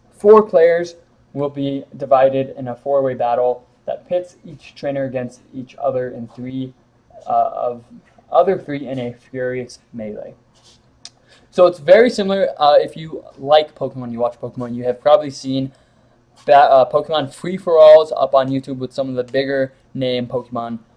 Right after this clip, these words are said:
players like King Nappy, Shitty Penguin, Game Boy Luke, and others, um, who are big-time YouTubers. So this, uh,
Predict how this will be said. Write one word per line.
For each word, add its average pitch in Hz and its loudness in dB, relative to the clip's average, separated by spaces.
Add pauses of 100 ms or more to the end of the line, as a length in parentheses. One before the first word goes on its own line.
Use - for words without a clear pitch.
(160)
players 131 2
like 113 -6
King 123 -12
Nappy, 117 -8
Shitty 113 -16
Penguin, 110 -10 (240)
Game 180 -2
Boy 175 2
Luke, 143 -6 (140)
and 123 -8
others, 117 -10 (720)
um, 110 -8 (300)
who 127 -10
are 117 -6
big-time 127 -6 (400)
YouTubers. 117 -14
So 156 6 (840)
this, 180 -2
uh, 151 6